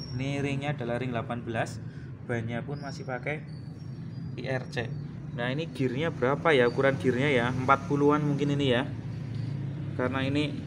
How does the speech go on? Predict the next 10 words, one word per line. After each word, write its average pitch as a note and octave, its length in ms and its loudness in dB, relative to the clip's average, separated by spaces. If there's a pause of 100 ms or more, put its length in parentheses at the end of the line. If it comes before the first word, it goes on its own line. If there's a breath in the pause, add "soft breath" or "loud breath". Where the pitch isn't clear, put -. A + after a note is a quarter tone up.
habis B2 320 -2
disiram C3+ 960 2
chain, D#3 480 2
chain E3 240 4
loop F#3 160 4
kayaknya D3+ 320 4
ini, C3 80 4
jadi B2+ 240 4
nggak B2 240 4
kelihatan. C3 440 6